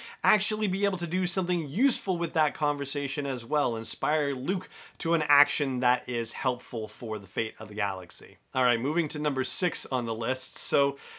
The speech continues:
this is gonna be one of the first ones, or the first of a few, that illustrate the notion that these wins in middle movies in the trilogies aren't necessarily clean ones. Like, there is a cost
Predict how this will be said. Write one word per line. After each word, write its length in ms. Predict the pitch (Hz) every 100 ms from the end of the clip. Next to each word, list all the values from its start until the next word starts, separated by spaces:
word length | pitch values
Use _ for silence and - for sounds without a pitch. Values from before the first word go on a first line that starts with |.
| -
this 280 | - 113 240
is 100 | 330
gonna 160 | 214 220
be 100 | 175
one 160 | 170
of 80 | 165
the 80 | 143
first 880 | - - - - 151 147 135 - -
ones, 480 | 131 131 120 117 110
or 140 | 104
the 160 | 110 127
first 440 | - 135 131 - -
of 260 | 120 117 110
a 60 |
few, 320 | 104 127 117
that 180 | 110 113 113
illustrate 560 | 131 123 - 135 123 - - -
the 80 | 131
notion 600 | 139 139 - 139 131 120
that 340 | 117 113 117
these 420 | 120 113 127 123 113
wins 600 | 113 131 247 330 294 226
in 520 | 175 165 151 135 131
middle 260 | 165 180
movies 440 | 147 139 127 123 110
in 100 | 117
the 80 | 110
trilogies 640 | 131 117 110 110 104 - -
aren't 240 | 151 165
necessarily 580 | 156 - - 139 127 120
clean 540 | - - 123 123 110
ones. 280 | 92 87 87
Like, 180 | 101 101
there 160 | 139 185
is 100 | 175
a 60 |
cost 640 | 147 - 147 139 123 -